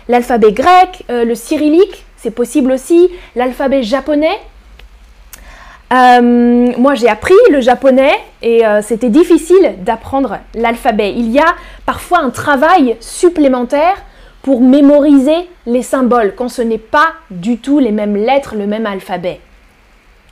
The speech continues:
Alors, Zlatiborka nous dit, « Chez moi, l'alphabet latin et cyrillique. » Ok, l'alphabet cyrillique, tu as les deux. Ça, c'est bien. Ok. Euh, l'alphabet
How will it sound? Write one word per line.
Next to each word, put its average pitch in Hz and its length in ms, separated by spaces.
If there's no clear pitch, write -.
Alors, 233 240
Zlatiborka 294 600
nous 269 120
dit, « 262 140
Chez 311 220
moi, 320 260
l'alphabet 285 480
latin 247 400
et 359 240
cyrillique. » 277 600
Ok, 269 140
l'alphabet 254 500
cyrillique, 233 420
tu - 100
as 226 60
les 233 140
deux. 202 280
Ça, 247 180
c'est 226 140
bien. 180 200
Ok. 254 220
Euh, 262 1300
l'alphabet 262 440